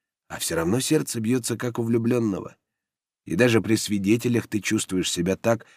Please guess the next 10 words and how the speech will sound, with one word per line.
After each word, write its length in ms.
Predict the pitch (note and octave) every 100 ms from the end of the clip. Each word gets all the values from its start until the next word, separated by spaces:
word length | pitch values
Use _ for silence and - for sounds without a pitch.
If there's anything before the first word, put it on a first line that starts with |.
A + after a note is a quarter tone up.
| _
будто 380 | F2+ G2+ - G2+
вас 240 | G2+ F#2+
только 340 | - A#2 - G2+
двое 520 | F2+ F2+ A#2+ C#3 C3+
на 120 | C3+
белом 360 | A2+ A2+ A2 G2+
свете — 600 | - F2 F2 D#2 F2 F2 _ _
ты 340 | - E2+ G2+ G#2 _
и 140 | - F#2
она. 420 | F2+ D2 C2+ -